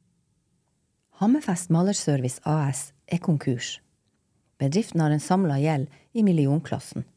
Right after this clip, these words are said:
I tingretten kom det fram at det er selskapet som selv har slått seg konkurs, og at virksomheten er innstilt.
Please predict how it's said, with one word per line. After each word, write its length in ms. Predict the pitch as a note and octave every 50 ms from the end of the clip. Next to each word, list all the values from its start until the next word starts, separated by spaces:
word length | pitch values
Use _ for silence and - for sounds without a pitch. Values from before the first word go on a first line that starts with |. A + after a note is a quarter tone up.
| _ _ _ _ _ _ _ _ _ _ _ _ _ _ _ _ _ _ _ _ _ _ _ _ _ _
I 80 | A3
tingretten 580 | G#3+ - B3 C#4 D#4+ D#4+ - C4 - - F3 E3
kom 200 | - - F3 F3
det 100 | F3 E3+
fram 360 | - - C#4 A3+ E3+ D3+ - -
at 140 | - D#3 -
det 100 | G3 - -
er 40 | F3
selskapet 680 | - - G#3 G3+ A#3+ - - - E3+ D3+ - - C#3+
som 200 | - - A3+ A3+
selv 320 | - - C4+ C4 A3+ D#3+ - - - _ _
har 80 | C4+ B3+
slått 260 | - - G3 F#3+ -
seg 140 | - D#3 C#3+
konkurs, 580 | - C#3+ C3+ - - C3+ A2+ A#2+ - - - - _ _ _ _ _ _ _
og 140 | - F#3+ C4
at 180 | C#4+ - F#3+
virksomheten 720 | F3+ F3+ F3 - - - F3+ D3+ C#3+ C#3 C#3 - B2+ C3 C#3+ - - _ _ _
er 140 | G3 A#3 - -
innstilt. 640 | - B2+ F#2+ - - - - - - - - -